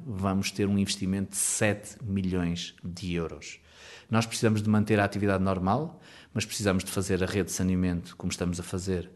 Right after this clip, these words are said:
em Argela, Vilar de Mouros e Âncora. Vamos lançar obras em rede de saneamento de Moledo, em Venade,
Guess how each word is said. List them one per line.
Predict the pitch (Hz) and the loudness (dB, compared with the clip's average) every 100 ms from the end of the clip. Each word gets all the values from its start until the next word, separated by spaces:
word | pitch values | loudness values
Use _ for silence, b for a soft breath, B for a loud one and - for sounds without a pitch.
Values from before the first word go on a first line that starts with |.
| B B B | B B B
em | - 90 | -2 0
Argela, | 90 90 95 90 82 82 | 2 2 2 2 0 -4
Vilar | 85 92 87 85 | -4 -2 0 0
de | |
Mouros | 90 87 82 - | 0 0 -2 -4
e | 110 87 | -4 0
Âncora. | 104 117 123 120 - B B B | 2 0 -2 -8 -12 B B B
Vamos | 107 104 101 | 4 4 4
lançar | 101 95 104 92 90 - | 2 2 4 4 4 4
obras | 107 95 90 85 - | 4 6 2 -2 -2
em | 104 | -2
rede | 95 98 | 0 0
de | - | 0
saneamento | 95 92 92 92 87 - - | 0 2 2 2 0 -6 -4
de | 101 | 0
Moledo, | 95 92 95 90 - - - b b b b | 2 4 4 4 -2 -16 -20 b b b b
em | - 101 | 0 0
Venade, | 95 95 87 87 | 4 4 4 0